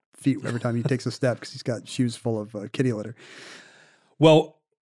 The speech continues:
Speaker 2: he wasn't averse to talking to people and helping them solve their problems, but talking to them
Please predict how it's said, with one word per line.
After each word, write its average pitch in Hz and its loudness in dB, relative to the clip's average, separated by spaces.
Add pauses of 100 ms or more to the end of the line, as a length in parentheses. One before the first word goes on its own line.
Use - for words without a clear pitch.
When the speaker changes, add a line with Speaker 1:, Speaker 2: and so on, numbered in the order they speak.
Speaker 2:
he 175 6
wasn't 208 6
averse 120 4
to 110 2
talking 156 6
to 107 -2
people 110 0
and 117 -2
helping 110 0
them 95 -8
solve 101 -4
their 95 -8
problems, 156 2
but 123 0 (320)
talking 202 4
to 190 4
them 143 4